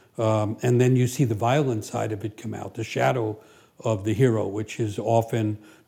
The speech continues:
dominance and violence and lack of empathy.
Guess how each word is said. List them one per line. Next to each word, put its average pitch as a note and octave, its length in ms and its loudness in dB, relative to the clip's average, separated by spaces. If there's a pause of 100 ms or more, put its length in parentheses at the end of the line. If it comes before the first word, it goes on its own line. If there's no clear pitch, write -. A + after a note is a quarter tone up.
dominance A2+ 720 2 (420)
and G#2+ 260 -2
violence A2 640 0
and A2 140 -4
lack A2 240 -2
of G2+ 100 -4
empathy. C#3 520 0